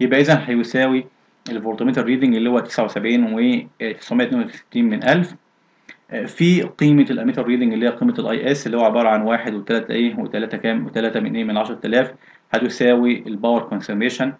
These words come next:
آه، تسعة وسبعين وتسعمية ستة وتمانين من ألف إيه؟ من ألف، آه، واط. تمام كده، يبقى احنا قدرنا نحسب الباور الموجودة في الكيس الأولانية.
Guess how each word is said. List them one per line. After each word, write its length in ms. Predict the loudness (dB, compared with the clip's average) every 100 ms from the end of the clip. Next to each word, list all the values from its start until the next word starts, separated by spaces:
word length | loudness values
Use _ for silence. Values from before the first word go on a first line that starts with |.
| _ _ _ -14
آه، 60 |
تسعة 360 | -2 0 2 0
وسبعين 600 | 0 -4 -2 0 0 -2 -10 -16
وتسعمية 760 | -2 0 0 -4 -6 -4 0 -2
ستة 260 | -4 -8 -8
وتمانين 640 | -6 -4 -4 -4 -4 -8 -14 _ _ -8
من 180 | -6 -2
ألف 360 | -2 -2 -6
إيه؟ 300 | -6 -6 -6 -6
من 200 | -6 -2
ألف، 440 | -2 -4 -8 -20 _ _ _ _ _ _ _
آه، 280 | -8 -8 -6
واط. 320 | -10 -14 -20 -20 _ _ _ _ _ _
تمام 260 | -2 -2 0
كده، 180 | 0
يبقى 140 | 2 0
احنا 140 | -4
قدرنا 300 | -2 0 2
نحسب 240 | 0 -6 -8
الباور 380 | 0 4 4
الموجودة 640 | 2 0 -2 -2 -2 -2 -4 -10
في 60 | -10
الكيس 580 | -8 -10 -8 -4 -4
الأولانية. 720 | -4 -6 -4 0 0 0 -2